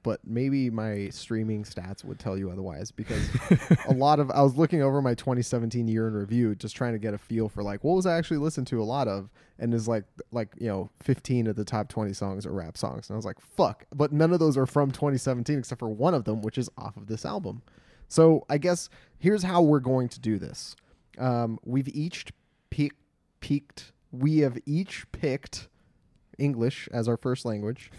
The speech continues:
Speaker 1: Some of us are better than others. And on top of that, we've picked, uh,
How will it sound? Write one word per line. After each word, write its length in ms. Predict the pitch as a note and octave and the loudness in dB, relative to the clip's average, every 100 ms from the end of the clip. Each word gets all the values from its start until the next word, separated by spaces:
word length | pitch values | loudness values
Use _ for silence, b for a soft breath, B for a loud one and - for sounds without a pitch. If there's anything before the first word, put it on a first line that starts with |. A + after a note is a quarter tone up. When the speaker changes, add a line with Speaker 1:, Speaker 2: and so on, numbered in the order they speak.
| B B B | B B B
Speaker 1:
Some 220 | C3+ B2+ | -2 0
of 80 | B2+ | 0
us 120 | B2 | -2
are 60 | |
better 260 | A2 A2+ A2+ | 0 2 2
than 140 | A2 | 0
others. 340 | G#2+ A2+ D#3 - _ b b b - | -4 -4 -6 -10 _ b b b -2
And 180 | C#3 - | -2 0
on 160 | C3 | 0
top 260 | C3+ D3+ E3 | 0 0 0
of 120 | C3+ | 0
that, 200 | A#2 B2 | 0 0
we've 280 | B2 A#2+ A#2+ | 2 0 0
picked, 320 | C3 B2 - - - | 0 0 -4 -20 -10
uh, 220 | A2 G#2 | -6 -6